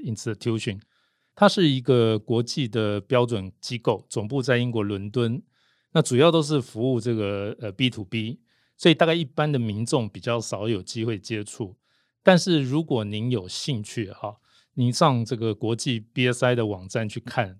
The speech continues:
它制定的国际标准其实都影响，不管是国家的政策，还有产业的发展，影响都非常大。举例而言哈，譬如说五十年前我们发布了一个标准，是流程管理方面的哈，现在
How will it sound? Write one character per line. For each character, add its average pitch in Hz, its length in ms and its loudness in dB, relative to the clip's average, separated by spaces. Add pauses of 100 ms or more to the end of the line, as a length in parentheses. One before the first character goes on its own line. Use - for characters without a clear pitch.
(100)
它 143 200 0 (220)
制 147 220 -2
定 120 180 0
的 107 140 -2
国 107 180 -2
际 117 160 -6
标 113 240 0
准 104 180 -6
其 98 160 -8
实 117 120 -10
都 127 180 0
影 120 240 -2
响， 101 260 -2 (380)
不 131 100 -2
管 107 160 0
是 120 120 -4
国 113 240 2
家 127 180 4
的 120 100 2
政 113 280 0
策， 117 260 0
还 113 140 -2
有 117 100 0
产 101 260 -10
业 117 120 -2
的 110 100 -2
发 107 260 -2
展， 95 280 -8
影 117 140 0
响 117 140 0
都 104 80 -4
非 113 220 -4
常 101 180 -12
大。 98 240 -6 (520)
举 135 160 4
例 185 160 8
而 110 140 4
言 95 280 -4
哈， 98 320 -8
譬 170 100 -6
如 165 80 0
说 165 240 0
五 123 160 -2
十 120 160 -2
年 123 220 2
前 113 180 0
我 110 120 -2
们 101 160 -6
发 123 260 0
布 123 160 -4
了 104 100 0
一 101 120 -4
个 104 120 -6
标 107 300 -2
准， 98 260 -10 (460)
是 - 180 2
流 113 260 4
程 107 360 -8
管 104 220 -4
理 107 120 -2
方 101 200 -6
面 104 240 -6
的 95 140 -18
哈， 107 300 -18
现 131 200 -2
在 120 240 4